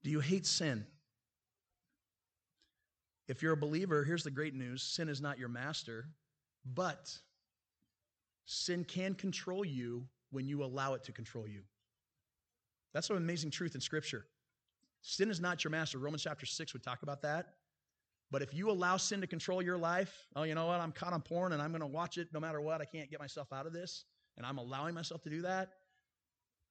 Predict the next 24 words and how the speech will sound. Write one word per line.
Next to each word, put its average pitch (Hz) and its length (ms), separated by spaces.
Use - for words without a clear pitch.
You're 160 280
allowing 127 380
it. 92 140
It's 135 140
not 165 180
that 175 100
it's 147 140
master 151 400
over 135 140
you. 127 80
You've 139 200
allowed 135 280
it 131 60
to 117 60
become 117 260
the 107 80
master 110 420
over 101 140
you. 92 160
Kill 180 300
sin. 123 440
Repent 143 380
of 120 60
it. 104 140